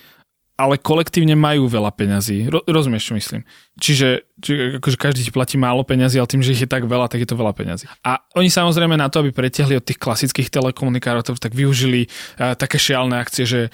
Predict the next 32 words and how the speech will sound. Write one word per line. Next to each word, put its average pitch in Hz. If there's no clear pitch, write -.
že -
ak 139
prejdete 160
k 156
nám, 151
tak 127
budete 135
mať, 131
že 135
sedem 147
mesiacov 135
zadarmo 123
paušál. 110
A 156
teraz, 165
že, 151
no, 202
ne-, 190
neprejde, 190
akože, 180
že, 156
že 160
neprejde, 165
alebo 160
nezačni 175
s -
nimi 151
byť, 147
keď 151
ti 147
povedia, 147
že 139